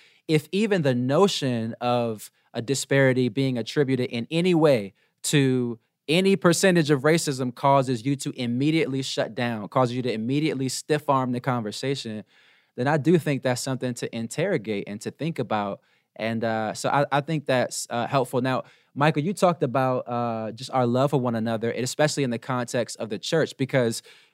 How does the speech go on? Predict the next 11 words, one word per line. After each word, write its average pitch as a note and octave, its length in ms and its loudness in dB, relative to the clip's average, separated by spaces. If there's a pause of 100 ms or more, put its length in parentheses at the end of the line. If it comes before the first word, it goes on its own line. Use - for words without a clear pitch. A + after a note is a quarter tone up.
(160)
you D#3 200 0
guys F3+ 320 8
are C3+ 180 2
talking D#3+ 380 4
about B2 320 2
this A#2+ 140 -2
broader C3+ 500 4
context C#3+ 800 -2
and B2 220 -2
this A#2+ 180 -2
broader, C3+ 520 4